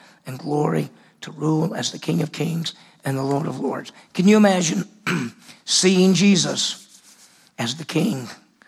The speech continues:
on this earth? They saw him. He said, "Some of you won't die till you see me coming as the king." And sure enough, six days later, they saw him. And of course, Peter went, "Let's just stay here. Sounds great to me."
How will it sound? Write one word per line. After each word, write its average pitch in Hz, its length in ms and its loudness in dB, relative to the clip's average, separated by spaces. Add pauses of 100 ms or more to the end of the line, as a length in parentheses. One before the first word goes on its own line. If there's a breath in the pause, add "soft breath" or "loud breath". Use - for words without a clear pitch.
(200 soft breath)
on 123 160 -8
this 123 200 -6
earth? - 360 -14 (760)
They 117 100 -6
saw - 300 -6
him. - 200 -12 (720 soft breath)
He 180 140 4
said, 185 460 2 (140)
"Some 220 220 4
of 220 120 2
you 185 100 0
won't 190 180 4
die 196 180 2
till 165 160 -2
you 165 80 0
see 185 220 4
me 165 120 2
coming 180 280 4
as 160 160 -2
the - 80 -6
king." 175 480 2 (520 soft breath)
And 131 120 -6
sure 175 220 2
enough, 156 360 0 (120)
six - 260 -6
days 147 300 0
later, 123 420 -6 (1120 soft breath)
they 123 120 -6
saw - 300 -4
him. 113 200 -10 (640 soft breath)
And 147 80 -2
of 151 60 -2
course, 160 200 0
Peter 180 300 2
went, 160 260 2 (160)
"Let's 120 120 -8
just - 180 -2
stay 135 180 -4
here. 160 320 -6 (800)
Sounds 135 300 -6
great 185 260 0
to 202 60 2
me." 226 340 4